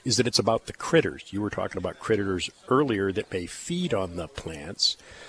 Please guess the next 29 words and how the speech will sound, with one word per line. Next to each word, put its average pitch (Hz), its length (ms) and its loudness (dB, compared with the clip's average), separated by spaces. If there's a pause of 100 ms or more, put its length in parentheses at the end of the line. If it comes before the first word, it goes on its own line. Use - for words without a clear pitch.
(300)
but 110 220 4
the 98 120 2
real 123 680 4 (120)
key 139 420 0
to - 180 -4
soil 165 380 4
health 85 400 -4
is 98 240 2
the 101 160 0
beneficial 107 720 0
soil 104 400 2
microorganisms 92 880 -2
that 85 180 -8
live 98 400 0
in 92 80 -4
the 87 80 -4
soil. - 420 0 (460)
So - 180 2
when 120 160 6
we 123 120 4
mulch 143 340 2
our 85 160 2
soils, 76 640 -2
we're 98 180 0
actually 104 500 0
making 101 440 -2
the 87 80 0
critters 98 640 0
happier. 113 560 -6